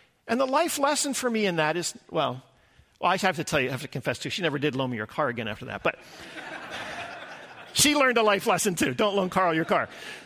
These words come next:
Uh, but the life lesson I learned is, you know, I,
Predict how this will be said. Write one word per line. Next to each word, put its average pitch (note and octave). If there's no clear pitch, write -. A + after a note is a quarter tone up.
Uh, G3
but C#4
the C#4
life D#4+
lesson A#3+
I D4
learned A#3
is, G3+
you B3
know, B3+
I, C#4+